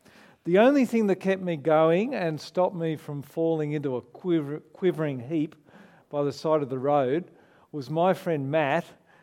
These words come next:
uh, cajoling me, praying for me, urging me on, doing everything he could to keep me going. At one point, when we were going up a hill, he actually grabbed my hand and pretty much literally pulled me up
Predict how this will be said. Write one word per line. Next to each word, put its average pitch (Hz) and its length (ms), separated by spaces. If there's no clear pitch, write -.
uh, 131 260
cajoling 175 680
me, 165 440
praying 175 600
for - 160
me, 160 420
urging 170 520
me 151 160
on, 156 180
doing 160 240
everything 202 360
he 165 100
could 156 360
to - 80
keep 143 260
me 143 80
going. 131 440
At 156 180
one 208 260
point, 160 400
when 190 200
we 202 120
were 165 120
going 160 360
up 151 180
a 135 80
hill, 175 560
he 185 160
actually 196 420
grabbed 190 360
my 160 240
hand 156 640
and 147 280
pretty 165 200
much 143 320
literally 151 460
pulled 156 420
me 139 140
up 131 180